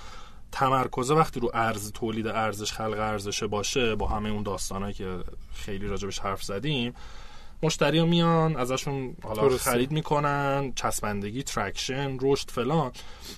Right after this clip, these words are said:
Speaker 1: بعد یه جایی هست خب اینا یه خودی که بزرگ می‌شن تازه اصلاً رقابت معنی پیدا می‌کنن.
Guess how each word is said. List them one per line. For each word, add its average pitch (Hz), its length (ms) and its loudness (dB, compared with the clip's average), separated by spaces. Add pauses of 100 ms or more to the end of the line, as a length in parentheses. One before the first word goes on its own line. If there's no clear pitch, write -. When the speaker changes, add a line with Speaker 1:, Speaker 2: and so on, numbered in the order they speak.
(100)
Speaker 1:
بعد 170 280 4
یه 226 120 6
جایی 240 240 8
هست 240 240 6
خب 185 80 2
اینا 175 160 8
یه 202 140 4
خودی - 200 0
که 185 80 2
بزرگ 151 460 4
می‌شن 160 400 4
تازه 151 180 4
اصلاً 180 180 4
رقابت 127 500 6
معنی 143 440 4
پیدا 90 320 -2
می‌کنن. 73 360 -10